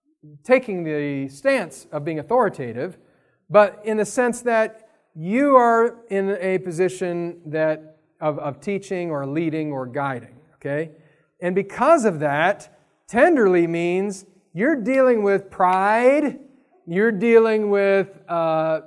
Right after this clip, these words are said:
habits and addictions, you're dealing with all kinds of things that, man, they're,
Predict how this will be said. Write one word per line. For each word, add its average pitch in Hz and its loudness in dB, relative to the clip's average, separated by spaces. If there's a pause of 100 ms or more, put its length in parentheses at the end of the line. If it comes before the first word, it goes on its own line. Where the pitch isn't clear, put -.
(140)
habits 208 0
and 175 -2
addictions, 233 0
you're 214 -4
dealing 262 2
with 208 -4
all 247 2
kinds 247 -4
of 196 -2
things 233 -2
that, 170 -8
man, 226 -4
they're, 277 2